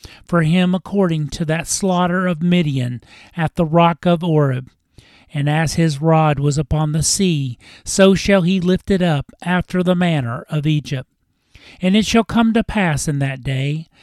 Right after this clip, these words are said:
that his burden shall be taken away from off thy shoulder, and his yoke from off thy neck, and the yoke shall be destroyed because of the anointing. He is come to Aranath.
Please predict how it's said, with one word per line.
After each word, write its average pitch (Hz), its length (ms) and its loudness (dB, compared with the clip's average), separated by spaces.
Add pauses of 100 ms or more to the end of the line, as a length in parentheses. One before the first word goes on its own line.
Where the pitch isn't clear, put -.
(180)
that 165 160 0
his 175 200 2
burden 151 520 2
shall 160 240 -4
be 170 140 -2
taken 196 360 -4
away 160 560 0
from 156 220 -2
off 160 240 0
thy 170 240 0
shoulder, 139 640 -4 (340)
and 185 160 2
his 196 300 2
yoke 208 340 4
from 180 300 0
off 180 240 2
thy 175 220 2
neck, 147 500 -4 (320)
and 160 160 -2
the 156 60 0
yoke 170 340 2
shall 170 240 0
be 165 160 -2
destroyed 156 760 -2 (160)
because 160 640 -2
of 147 180 -8
the 147 160 -4
anointing. 147 760 -2 (680)
He 226 200 2
is 220 160 2
come 233 480 2
to 214 520 0
Aranath. 156 800 -2